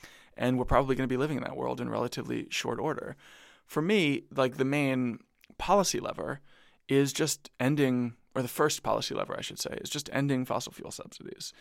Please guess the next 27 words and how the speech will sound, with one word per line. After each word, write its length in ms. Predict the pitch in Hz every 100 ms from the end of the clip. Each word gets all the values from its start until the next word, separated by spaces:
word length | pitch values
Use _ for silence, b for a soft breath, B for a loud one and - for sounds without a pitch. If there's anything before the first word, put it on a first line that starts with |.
| B B B B
The 100 | 107
I 140 | 92
M 120 | 131 131
F 140 | 127
says 340 | - 123 123 123
that 180 | 110 - _ -
globally 360 | 131 131 123
we're 120 | 127 120
subsidizing 600 | 120 120 120 117 120 123
that 140 | 113
business 500 | - 117 117 - -
five 260 | - 120 123
point 200 | - 117
three 160 | 127 123
trillion 560 | - 127 123 135 131
dollars 360 | 123 123 123 127
a 40 |
year. 260 | 131 156 196 B B B B B _
That 140 | 123
estimate 400 | 113 - 131 127 -
is 180 | 120 -
a 80 |
little 240 | 127 139 151
misleading 460 | 143 - 139 139
because 240 | 127 127 117
it 140 | 117 -
accounts 420 | - 117 117 -